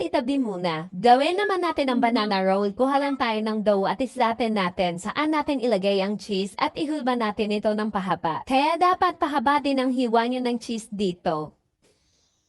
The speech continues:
At ayan, ganito dapat siya.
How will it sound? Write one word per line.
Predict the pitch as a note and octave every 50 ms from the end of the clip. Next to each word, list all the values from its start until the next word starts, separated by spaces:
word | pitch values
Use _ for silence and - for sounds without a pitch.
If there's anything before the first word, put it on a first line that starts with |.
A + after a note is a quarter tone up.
| _ _ _ _ _ _ _ _ _ _ _ _ _ _ _ _ _ - - - _ _ _ _ _ -
At | A3+ A#3+ D#4+ E4+ E4
ayan, | - D4 C#4 C4+ C#4 D4+ D#4+ D4+
ganito | C#4 C#4 C4+ C4+ C4+ - C#4+ B3
dapat | B3 B3 A#3+ A#3 A#3 G#3 - -
siya. | - G#3+ G3+ F3 D#3 D3 C3+